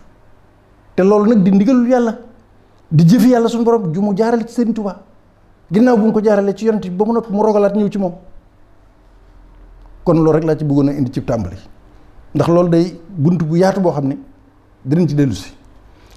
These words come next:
Léegi nag diggante Sëriñ Tuubaa ak Alquran. Alquran dafa dugg Sénégal. Wax nañ ni nag l'islam dugg na Sénégal.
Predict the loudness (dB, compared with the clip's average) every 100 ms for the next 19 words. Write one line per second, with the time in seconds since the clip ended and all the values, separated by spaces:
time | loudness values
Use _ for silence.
0 | -16 -4 -2 0 0 2 0 -2 -4 -2
1 | -2 -2 -4 -8 -8 -6 -10 -10 -16 -20
2 | -20 _ _ -20 -20 -20 -20 _ _ _
3 | -20 -20 -20 _ _ -20 _ _ -20 -14
4 | -2 0 0 0 0 -2 -6 -14 -20 -20
5 | _ _ _ _ -20 -20 -18 -4 -2 2
6 | 2 2 2 2 2 0 -4 -18 -20 -20
7 | -20 -20 -20 -20 -20 -20 -20 -20 -20 -20
8 | -20 -20 -20 -20 -20 -20 -20 -20 -20 -20
9 | -20 -20 -20 -20 -20 -20 -20 -20 -20 -20
10 | -4 0 4 4 4 4 0 -4 -14 -18
11 | -20 -20 -20 -20 -20 -20 -20 -20 -20 -20
12 | -20 -20 -20 -20 -2 0 2 2 4 4
13 | 4 4 2 2 2 0